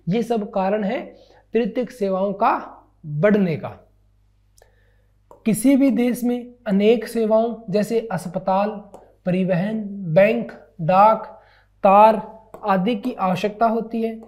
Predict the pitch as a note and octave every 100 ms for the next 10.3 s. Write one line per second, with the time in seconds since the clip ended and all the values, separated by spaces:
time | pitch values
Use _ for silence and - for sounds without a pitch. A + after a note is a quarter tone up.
0 | - _ A3 A3 C#4 - A#3+ B3 G#3 E3
1 | G3+ A3 A#3+ A3+ G#3+ A3 A3 A3 A3+ A3
2 | F3+ E3+ D#3+ D3+ G3+ G3+ - _ _ _
3 | _ - F3+ F3+ G3+ G#3+ A#3 F#3 F3+ F3
4 | G3 A3+ G#3 G#3+ A#3+ A3+ A3+ G3+ G#3 G#3+
5 | G#3+ F#3+ F#3 G#3+ A3 A3+ A3+ A3 A#3 -
6 | _ _ _ F3 G#3+ G3+ A#3 A3 G3+ -
7 | A3+ A#3 A3+ A3+ A3+ A3 A#3 A3+ - -
8 | - F#3+ G#3+ G3 G#3+ G#3+ A3 A3 - E3
9 | F3 G#3+ A3 G3+ G3+ A3 A3 A3 A3 F#3+
10 | A3+ A3+ G#3+